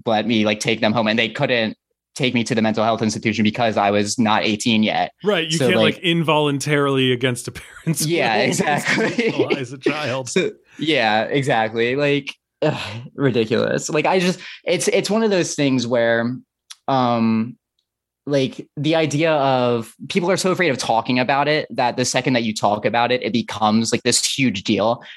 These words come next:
Speaker 1: And it's like, "No, I just need to fucking talk about it." You
Speaker 2: Right,
Speaker 1: know,
Speaker 2: yeah.
Speaker 1: like,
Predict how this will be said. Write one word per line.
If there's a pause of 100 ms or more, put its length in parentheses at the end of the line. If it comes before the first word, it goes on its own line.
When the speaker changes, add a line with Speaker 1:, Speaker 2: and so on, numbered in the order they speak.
Speaker 1:
And
it's
like,
"No,
I
just
need
to
fucking
talk
about
it." (240)
You
Speaker 2:
Right,
Speaker 1:
know,
Speaker 2:
yeah.
Speaker 1:
like,